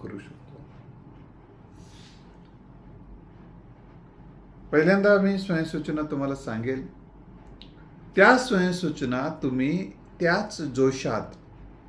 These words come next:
त्याच उत्साहानं, तोच बळ देऊन तुम्ही वापरला पाहिजे.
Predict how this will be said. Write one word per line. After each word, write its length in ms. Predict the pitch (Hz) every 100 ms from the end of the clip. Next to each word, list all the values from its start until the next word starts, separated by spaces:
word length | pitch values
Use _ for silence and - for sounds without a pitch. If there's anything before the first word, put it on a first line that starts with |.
| - - - - - - - - - - - - - - - - - - - - - - - - -
त्याच 300 | 214 233 -
उत्साहानं, 720 | 185 - - 170 160 143 110 101 - - - - - - - - - - - -
तोच 340 | 220 247 247 196
बळ 460 | 160 147 202 233 170
देऊन 280 | 175 180 170
तुम्ही 180 | 147
वापरला 440 | 135 95 - - 98
पाहिजे. 200 | -